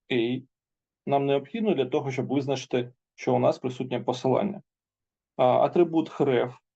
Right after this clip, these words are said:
щоб визначити адресу посилання. А, атрибут target, щоб визначити, де відкривати пов'язаний документ. IMage, щоб, е, використовувати зображення замість посилання.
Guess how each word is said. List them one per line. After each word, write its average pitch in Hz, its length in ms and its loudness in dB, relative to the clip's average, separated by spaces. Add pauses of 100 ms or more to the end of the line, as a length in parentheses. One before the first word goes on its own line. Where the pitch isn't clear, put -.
щоб - 200 -4
визначити 147 640 0
адресу 135 520 0
посилання. 135 680 -2 (600)
А, 151 80 4 (380)
атрибут 147 500 0 (100)
target, 117 500 0
щоб 151 240 -2
визначити, 139 680 2 (260)
де 139 340 6
відкривати 127 680 2
пов'язаний 123 580 -2
документ. 120 600 -4 (540)
IMage, 135 760 2 (120)
щоб, - 220 0 (200)
е, 143 40 4
використовувати 139 920 2
зображення 127 720 -2
замість 151 340 -2
посилання. 156 600 2